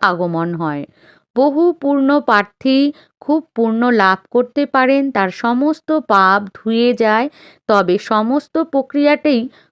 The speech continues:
পরমেশ্বর ভগবান শ্রীকৃষ্ণের সন্তুষ্টির উদ্দেশ্যে পালিত হওয়া উচিত।"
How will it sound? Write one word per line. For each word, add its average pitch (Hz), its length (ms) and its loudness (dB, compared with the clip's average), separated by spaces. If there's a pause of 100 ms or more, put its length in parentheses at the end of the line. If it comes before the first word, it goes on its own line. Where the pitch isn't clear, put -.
পরমেশ্বর 254 800 2
ভগবান 220 640 0
শ্রীকৃষ্ণের 233 760 -4 (640)
সন্তুষ্টির 285 840 0
উদ্দেশ্যে 233 800 0
পালিত 208 500 -2
হওয়া 269 420 0
উচিত।" 226 540 -4